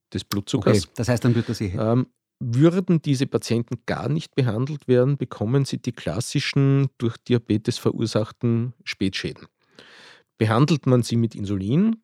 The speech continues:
Speaker 1: kann man diese Spätschäden verhindern, aber auf eine unglaublich aufwendige Art und Weise.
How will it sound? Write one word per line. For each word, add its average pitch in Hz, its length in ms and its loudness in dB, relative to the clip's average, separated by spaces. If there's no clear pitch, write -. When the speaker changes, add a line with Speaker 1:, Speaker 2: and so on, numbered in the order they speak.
Speaker 1:
kann 98 160 -4
man 131 120 2
diese 113 220 -4
Spätschäden 104 760 -4
verhindern, 143 720 -2
aber 127 300 -4
auf - 140 -10
eine 113 160 -4
unglaublich 131 560 -6
aufwendige 107 580 -6
Art 90 180 -12
und 101 160 -6
Weise. 85 380 0